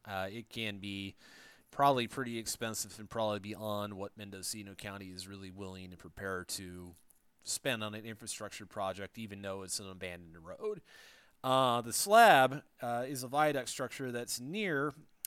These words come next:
um, Confusion Hill. Uh, basically, it's a realigned segment of U S one oh one, uh, that was on a hillside viaduct. I don't remember exactly when this was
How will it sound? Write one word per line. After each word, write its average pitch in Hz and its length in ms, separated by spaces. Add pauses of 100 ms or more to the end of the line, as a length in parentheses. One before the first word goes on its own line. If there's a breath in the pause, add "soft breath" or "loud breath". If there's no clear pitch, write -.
(180)
um, 104 580
Confusion 131 480
Hill. 117 500
Uh, 110 200
basically, 113 440
it's 107 140
a 123 40
realigned 117 500
segment 117 420
of 104 160
U 110 260
S - 280
one 123 160
oh 113 60
one, 120 440
uh, 101 280
that 104 120
was 113 160
on 110 160
a 101 220 (1300 loud breath)
hillside 175 600
viaduct. 120 920
I 120 120
don't 160 200
remember 151 360
exactly 131 380
when 127 220
this 127 180
was 113 200